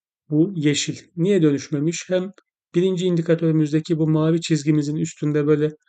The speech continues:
hafif hacimli bir şekilde duramamış. Hem de zaten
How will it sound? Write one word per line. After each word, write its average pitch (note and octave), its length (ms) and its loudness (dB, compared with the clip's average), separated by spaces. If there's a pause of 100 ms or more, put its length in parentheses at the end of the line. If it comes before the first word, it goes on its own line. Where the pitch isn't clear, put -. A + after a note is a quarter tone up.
(220)
hafif E3 380 -2
hacimli D#3 440 2
bir D3+ 60 -4
şekilde C#3+ 500 0
duramamış. D3+ 680 0 (540)
Hem E3+ 340 0
de E3 160 2
zaten E3 480 -2